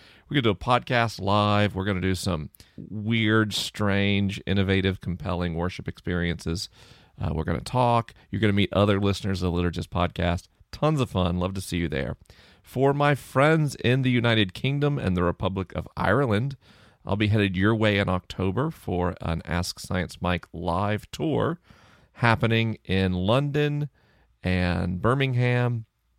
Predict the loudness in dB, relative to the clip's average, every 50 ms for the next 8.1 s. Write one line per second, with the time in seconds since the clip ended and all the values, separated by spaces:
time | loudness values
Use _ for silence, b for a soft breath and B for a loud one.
0 | _ _ _ _ -20 -20 _ _ _ -4 -2 -2 -2 -2 -2 0 0 0 2 0
1 | 0 0 -2 -2 -4 -8 -12 -14 -14 -6 -2 2 2 4 4 4 2 2 b b
2 | b b b b b -4 -2 2 4 4 2 2 0 0 0 2 2 2 2 2
3 | 2 2 2 2 0 0 0 -2 -2 -2 -2 -2 -4 -4 -4 -4 -4 -8 -12 -8
4 | -4 -2 0 0 0 -2 -4 -6 -6 -2 0 0 0 0 0 -2 -2 -4 -4 -2
5 | 0 2 2 2 2 0 0 -2 -2 -2 -4 b b b b b b b b b
6 | b _ _ -10 -4 -2 -2 -2 0 0 0 0 2 2 2 0 0 0 -2 0
7 | 0 -2 -2 -2 -4 -2 -2 0 0 0 -2 -2 -4 -2 0 0 2 2 2 0
8 | -2